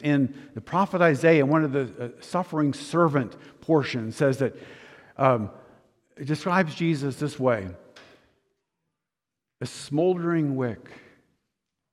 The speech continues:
he will not snuff out." And sometimes we feel like we're ready to expire, this smoldering wick. But a smoldering wick he will not snuff out.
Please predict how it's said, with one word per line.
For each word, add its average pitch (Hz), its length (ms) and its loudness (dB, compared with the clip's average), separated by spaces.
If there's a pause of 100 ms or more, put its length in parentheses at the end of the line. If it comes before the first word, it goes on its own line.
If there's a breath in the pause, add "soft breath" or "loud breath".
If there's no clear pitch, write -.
(960)
he 127 80 0
will 110 160 -2
not 110 260 -4
snuff 101 520 -10
out." 95 320 -10 (460)
And 104 100 -12
sometimes 147 480 -4
we 131 140 -4
feel 127 320 -4
like 104 240 -6
we're 110 100 -4
ready 107 300 -2
to 107 100 -12
expire, 101 640 -10
this 101 160 -14
smoldering 117 840 -10
wick. - 160 -20 (960)
But 110 120 -6
a 110 120 -6
smoldering 151 840 -4
wick 107 280 -6
he - 120 -14
will 107 220 -8
not 110 420 -8 (240)
snuff - 400 -14
out. 82 340 -18